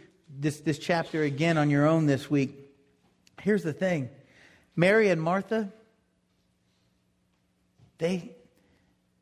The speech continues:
they knew that life had disappointment. They knew that life had heartache.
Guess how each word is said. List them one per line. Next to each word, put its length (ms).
they 140
knew 220
that 140
life 240
had 180
disappointment. 720
They 140
knew 180
that 180
life 280
had 180
heartache. 640